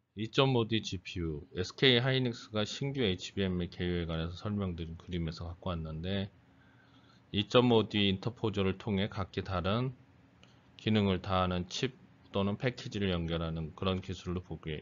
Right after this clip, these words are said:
보시면 될 것 같습니다. 인터포저를 통하여 각 시그널과 파워가 모아지고 이, 이를 실제 실장할 수 있는 크기의 솔더 범프를 인터포저에 형성한 것이라고 보시면 되겠습니다.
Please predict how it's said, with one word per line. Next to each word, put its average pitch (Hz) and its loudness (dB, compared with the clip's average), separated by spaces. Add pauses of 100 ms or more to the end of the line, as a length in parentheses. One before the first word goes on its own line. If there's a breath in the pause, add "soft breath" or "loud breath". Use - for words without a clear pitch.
(140)
보시면 92 -6
될 87 -10
것 80 -8
같습니다. 78 -8 (480 loud breath)
인터포저를 120 0
통하여 104 0
각 95 -4
시그널과 98 -2
파워가 101 0
모아지고 87 -2
이, 87 -2 (200)
이를 95 0
실제 - -6
실장할 110 -2
수 - -8
있는 90 -2
크기의 104 -2 (460 loud breath)
솔더 131 2
범프를 101 0
인터포저에 92 -4
형성한 101 -4
것이라고 80 -8
보시면 87 -8
되겠습니다. 73 -10